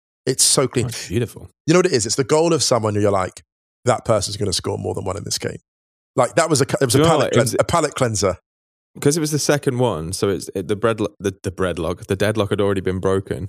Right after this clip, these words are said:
Speaker 2: In hindsight, watching it back, that had big, "We're gonna
Speaker 1: You know
Speaker 2: score
Speaker 1: what?
Speaker 2: six
Speaker 1: I'm gonna
Speaker 2: energy.
Speaker 1: start
Speaker 2: We're
Speaker 1: using
Speaker 2: gonna
Speaker 1: the
Speaker 2: score
Speaker 1: word,
Speaker 2: six
Speaker 1: I'm
Speaker 2: energy."
Speaker 1: gonna start using the,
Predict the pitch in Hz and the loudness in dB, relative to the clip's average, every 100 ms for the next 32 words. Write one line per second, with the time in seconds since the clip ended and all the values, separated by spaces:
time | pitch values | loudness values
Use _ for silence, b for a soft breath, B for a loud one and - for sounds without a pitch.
0 | - _ - 107 107 113 110 104 90 85 | -12 _ -4 -2 0 0 -2 -2 -2 -2
1 | 64 80 98 87 - _ - - 65 95 | -2 -4 -2 -2 -4 _ -14 -6 -4 -4
2 | 87 - 87 87 - _ _ _ _ _ | -4 -2 -2 -2 -8 _ _ _ _ _
3 | _ _ _ - 82 76 127 139 120 - | _ _ _ -10 -6 2 4 4 2 -2
4 | - 131 151 123 123 127 - 117 101 82 | -2 0 2 2 2 2 2 2 0 0
5 | - 78 - 73 131 147 - 135 139 113 | -2 -6 -6 -4 0 0 2 2 0 0
6 | 117 113 | -2 -2